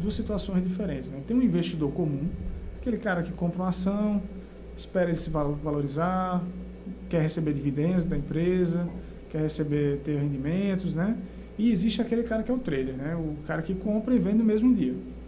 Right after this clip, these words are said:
Então, assim, são duas situações diferentes, inclusive na hora de declarar é diferente. Porque, por exemplo, o, a ação,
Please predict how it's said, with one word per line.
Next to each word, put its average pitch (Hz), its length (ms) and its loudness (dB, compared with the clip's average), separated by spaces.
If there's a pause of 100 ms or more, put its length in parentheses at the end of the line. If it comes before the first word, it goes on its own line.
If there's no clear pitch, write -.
(360)
Então, 190 140 -4
assim, 196 160 0
são 185 200 2
duas 196 180 4
situações 214 360 0
diferentes, 180 400 0
inclusive 202 480 0
na 202 140 0
hora 240 180 2
de 214 60 2
declarar 170 480 -2
é 196 40 -2
diferente. 180 440 -4 (580)
Porque, 180 260 0
por 175 180 0
exemplo, 147 400 0 (560)
o, 156 800 2 (440)
a 180 140 2
ação, 214 460 0